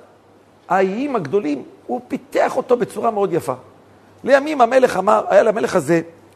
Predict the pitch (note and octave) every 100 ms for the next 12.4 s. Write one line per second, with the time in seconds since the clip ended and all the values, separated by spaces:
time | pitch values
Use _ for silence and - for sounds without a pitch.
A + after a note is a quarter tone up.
0 | _ - A3+ - - - G#3+ E3+ F3+ G3+
1 | - - _ _ _ D#3+ F3+ - - A3+
2 | G#3+ A3+ A3+ F#3+ F#3 G3 D3+ - - -
3 | - - - - - - C3+ F#3+ F3+ B3
4 | - C4+ G3+ F3+ D#3+ C#3+ G#2+ - _ _
5 | _ _ _ _ _ - E3+ A#3+ G3 G3
6 | A3 A#3+ F#3+ E3 C3 - - - _ _
7 | _ _ _ - _ - G#3+ A3+ D#3 A#3
8 | G#3+ - - - _ - F#3+ C#4+ - G#3
9 | C4 G#3 F3 - A#3+ A#3+ A#3 G#3+ E3+ -
10 | A#3 E3+ F#3 E3 D#3+ - A3+ D#3+ D#3+ D3
11 | C#3 - _ _ - - A#3 A#3+ G#3+ E3+
12 | - E3+ B3